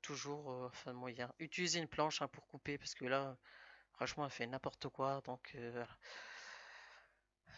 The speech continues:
Euh, voilà. Euh, hop, voilà,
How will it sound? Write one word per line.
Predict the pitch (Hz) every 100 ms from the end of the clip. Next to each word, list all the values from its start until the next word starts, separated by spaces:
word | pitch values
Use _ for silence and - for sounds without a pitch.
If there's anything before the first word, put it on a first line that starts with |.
| 135
Euh, | 143 139 139 139
voilà. | 135 139 - - - - - - _ _ _ _ _ _ - -
Euh, | 139 135 - 127 123
hop, | 123 170 - - - 139 135
voilà, | 127 127 143